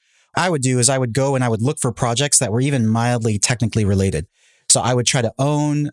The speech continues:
updates to whatever software we're using, 'cause usually there was nobody in the team that knew how to do it, right? So I would go out and I would, I would try to find projects, and I would reach out and network within the company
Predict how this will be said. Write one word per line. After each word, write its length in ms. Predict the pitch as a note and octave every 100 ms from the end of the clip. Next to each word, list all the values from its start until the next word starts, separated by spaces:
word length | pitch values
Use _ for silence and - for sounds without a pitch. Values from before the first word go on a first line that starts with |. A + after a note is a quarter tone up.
| -
updates 520 | C#3 - C#3 C3 - -
to 140 | B2
whatever 280 | A2 A2 F#2+
software 460 | F#2 - E3 - D#3+
we're 120 | D3+
using, 420 | C#3+ D3+ D3 D3
'cause 220 | C#3 B2+ - - - -
usually 400 | A3+ A3 D#3 C3+
there 120 | C3
was 220 | B2+ - - _ _
nobody 400 | C3+ D#3+ E3+ D#3
in 80 | C#3
the 80 | A#2+
team 300 | - D#3+ C#3+
that 120 | A#2
knew 140 | A2+
how 80 | C3
to 80 | G#2+
do 200 | G2 A#2+
it, 100 | - _ -
right? 300 | - F#2 F#2+
So 100 | -
I 100 | A2
would 120 | A2+
go 120 | G#2 B2
out 160 | A#2+
and 80 | A2
I 60 | G#2+
would, 180 | G2+ G2 - -
I 80 | -
would 160 | A2+ G2
try 160 | -
to 60 | B2
find 380 | - C#3 B2+ A#2
projects, 560 | - A#2+ A2 A#2 A2
and 80 | A2
I 60 | G#2
would 140 | G2
reach 300 | G#2 C3+ -
out 260 | C3 B2 B2
and 180 | G2 F#2+
network 480 | A#2 C3 B2 B2
within 220 | A#2+ A#2 A2
the 60 |
company 540 | G#2 C3 A#2+ A#2 A2+